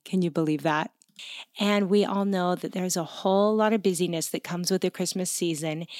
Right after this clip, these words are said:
And Christian Parenting wants to help keep our families focused on the one thing that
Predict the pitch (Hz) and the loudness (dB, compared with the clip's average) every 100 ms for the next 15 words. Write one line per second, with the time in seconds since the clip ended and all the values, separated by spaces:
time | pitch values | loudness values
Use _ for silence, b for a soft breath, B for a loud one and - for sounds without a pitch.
0 | B B B 202 190 185 - 254 - 269 | B B B 0 2 2 4 4 8 6
1 | 254 208 202 196 196 196 190 180 185 214 | 6 2 0 2 0 0 0 -2 0 0
2 | - - 208 196 190 - - 233 233 - | -2 -2 0 2 2 0 -2 4 4 2
3 | - 196 190 - 254 247 214 208 226 208 | 0 0 2 4 6 6 6 4 4 4
4 | 233 - 214 208 190 240 247 240 220 208 | 2 2 4 4 6 6 6 6 4 4
5 | 190 | 0